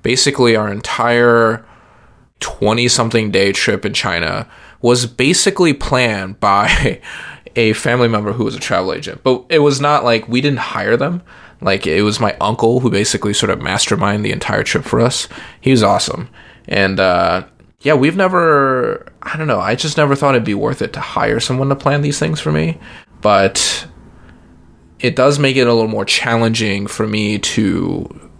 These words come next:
sort of do the research and figure out, well, if we're going to, uh, I'd say the only other time I've really planned it myself was probably on my, our own honeymoon, which was, uh, we went to, so we got married in Colombia, in Bogota, or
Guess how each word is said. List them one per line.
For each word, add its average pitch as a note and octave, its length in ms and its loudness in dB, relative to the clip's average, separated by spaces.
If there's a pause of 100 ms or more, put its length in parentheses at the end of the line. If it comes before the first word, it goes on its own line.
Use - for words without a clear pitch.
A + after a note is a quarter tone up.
(260)
sort A2+ 220 2
of F#2 160 -2
do A2+ 160 2
the A2 120 2
research G2 520 0
and G#2 120 -8
figure - 260 -4
out, F#2+ 280 0
well, - 360 0 (500)
if C#3 240 0
we're D3+ 120 4
going A#2+ 520 2
to, G2+ 920 -2
uh, - 480 -8
I'd D#3 140 0
say C4 120 2
the E3+ 180 0
only B2 280 2
other C3 180 4
time A2 260 -4
I've F#2+ 200 -6
really F#2+ 180 0
planned G2+ 320 -4
it G2+ 60 -2
myself - 580 -4
was - 140 -6
probably C#3+ 500 2
on C3 100 2
my, G2 280 -2 (140)
our G2 120 2
own G#2 160 0
honeymoon, C3 580 0 (480)
which - 280 0
was, G2 200 0
uh, F#2 240 4
we G2+ 120 -2
went A2 200 -2
to, G2+ 500 -2
so - 180 -2
we G#2 100 0
got B2+ 180 0
married B2 260 4
in G#2 220 0
Colombia, G2+ 800 0 (540)
in G2+ 180 -2
Bogota, - 420 -2
or F#2+ 220 2